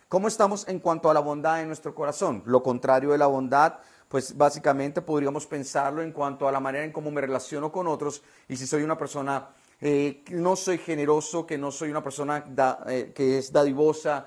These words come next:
que no soy una persona que está pensando en las necesidades de los demás. La fidelidad.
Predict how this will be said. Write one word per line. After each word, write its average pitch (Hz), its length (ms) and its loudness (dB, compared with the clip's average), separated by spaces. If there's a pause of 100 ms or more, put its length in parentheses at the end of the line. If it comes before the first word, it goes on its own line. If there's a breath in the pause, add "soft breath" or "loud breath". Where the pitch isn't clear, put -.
(240 loud breath)
que 147 60 -12
no 147 80 -6
soy 160 140 -6
una 165 100 0
persona 151 260 -2
que 151 100 -8
está 143 200 -2
pensando 151 440 -4
en 151 40 -4
las 151 80 -2
necesidades 131 580 0
de 135 140 2
los 135 180 0
demás. 151 440 0 (300 loud breath)
La 151 280 6
fidelidad. 156 840 -2